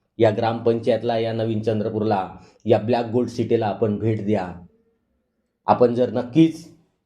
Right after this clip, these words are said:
भेट दिली, तर काही ना काही डागडुजी होणार आणि या सर्वांना दिलासा मिळणार, एवढीच मी आपणाकडनं अपेक्षा करतो. एवढंच मी या नवीन चंद्रपूरविषयी बोलू इच्छितो.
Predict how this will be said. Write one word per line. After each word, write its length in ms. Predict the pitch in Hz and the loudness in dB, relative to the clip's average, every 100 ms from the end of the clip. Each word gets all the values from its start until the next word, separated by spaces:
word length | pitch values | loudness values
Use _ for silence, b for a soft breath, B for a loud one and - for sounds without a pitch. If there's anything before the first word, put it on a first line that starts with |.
| _ _ - | _ _ -6
भेट 340 | 107 156 175 | 4 4 4
दिली, 560 | 170 175 165 135 104 - - _ _ _ _ _ _ _ _ | 2 2 2 -2 -6 -14 -18 _ _ _ _ _ _ _ _
तर 100 | 127 | 2
काही 260 | 113 123 135 | 4 4 2
ना 100 | 139 | -2
काही 200 | 131 127 | 0 -2
डागडुजी 520 | 120 120 113 127 120 | 0 -2 0 -2 0
होणार 400 | 120 117 127 123 107 - - _ _ - | -2 -2 -2 -2 -6 -10 -20 _ _ -2
आणि 180 | 117 | 0
या 100 | 117 | 0
सर्वांना 580 | 110 120 113 113 110 101 98 B - | 0 0 0 -2 -2 -6 -8 B -8
दिलासा 540 | 107 110 123 120 120 | -2 2 2 0 0
मिळणार, 460 | 110 101 95 87 85 85 _ _ _ | -2 -2 -4 -4 -6 -10 _ _ _
एवढीच 380 | 113 120 135 135 | 4 4 2 -2
मी 100 | 135 | 0
आपणाकडनं 760 | 127 113 113 120 120 113 107 - - _ - | 0 -2 -2 -2 0 0 -2 -4 -16 _ 0
अपेक्षा 500 | 117 - 123 - 113 | 2 2 -2 2 2
करतो. 560 | 104 98 95 87 - _ _ _ _ _ _ _ _ _ _ _ _ - | 2 -4 -4 -6 -6 _ _ _ _ _ _ _ _ _ _ _ _ 2
एवढंच 340 | 117 131 139 | 4 4 0
मी 460 | 127 120 101 101 104 _ _ _ - | -2 -2 -4 -8 -16 _ _ _ 2
या 120 | 123 | 4
नवीन 280 | 123 135 139 | 4 0 -2
चंद्रपूरविषयी 1040 | 131 120 120 110 120 117 107 110 101 - - | 0 0 0 -2 -2 -2 -2 -2 -2 -10 -8
बोलू 240 | 101 117 | 0 0
इच्छितो. 640 | 113 107 - 104 101 92 | 0 -8 -8 -4 -4 -4